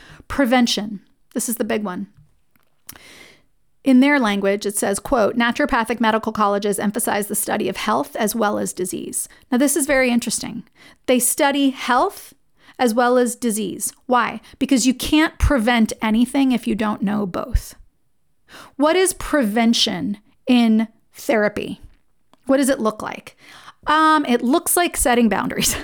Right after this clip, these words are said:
<laughs> Very often, prevention is boundaries. It's just putting boundaries around the places in your life where you know you're going to get hurt.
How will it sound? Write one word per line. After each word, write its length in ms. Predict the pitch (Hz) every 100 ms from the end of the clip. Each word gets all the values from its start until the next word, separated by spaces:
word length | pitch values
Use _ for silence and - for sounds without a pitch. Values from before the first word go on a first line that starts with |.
| - - - - -
<laughs> 560 | - - - 466 415 -
Very 280 | 330 349 330
often, 480 | 247 254 262 262 277 - - _ _ _ _ _
prevention 640 | - 277 247 240 277 262 269
is 220 | 240 180
boundaries. 560 | 226 214 202 - - - -
It's 180 | 285 -
just 220 | 359 370
putting 280 | - 349 285
boundaries 460 | 247 214 220 269 262
around 220 | 240 226
the 80 | 233
places 380 | 226 208 254 240
in 120 | 254
your 120 | 277
life 280 | 214 208 -
where 80 | 214
you 120 | 226
know 140 | 214
you're 160 | 214 220
going 240 | 208 -
to 60 | 214
get 140 | 247
hurt. 340 | - 285 -